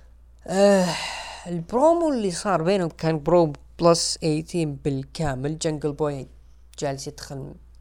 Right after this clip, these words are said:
منحنى اللي بدأه كريستيان كيج، المنحنى إنه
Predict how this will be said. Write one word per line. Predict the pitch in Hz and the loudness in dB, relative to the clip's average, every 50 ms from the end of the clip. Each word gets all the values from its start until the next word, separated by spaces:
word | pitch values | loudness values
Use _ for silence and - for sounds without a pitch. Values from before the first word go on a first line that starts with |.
| - - | -10 -8
منحنى | 156 160 147 - - 131 127 147 160 165 - - - - - - - - - - - - - - - | -6 -6 -6 -8 -10 -10 -8 -6 -8 -8 -10 -14 -20 -20 -18 -18 -18 -18 -18 -20 -20 -20 -20 -12 -8
اللي | 143 139 135 135 135 131 135 135 135 131 | -6 -4 -4 -4 -4 -4 -4 -4 -4 -4
بدأه | 131 156 160 143 151 143 - 127 127 123 131 123 120 | -2 -2 0 0 0 -2 -2 -4 -6 -10 -12 -12 -12
كريستيان | 120 - - 147 151 - - - - 131 123 127 131 | -14 -12 -10 -10 -8 -8 -8 -10 -10 -10 -10 -10 -12
كيج، | - 156 147 160 170 165 - 139 | -10 -6 -4 -4 -4 -4 -8 -10
المنحنى | 131 127 131 127 131 - - - 123 123 131 156 156 135 | -10 -10 -10 -12 -12 -14 -16 -14 -12 -10 -8 -8 -8 -10
إنه | 123 120 127 123 123 - - | -10 -12 -12 -14 -14 -14 -14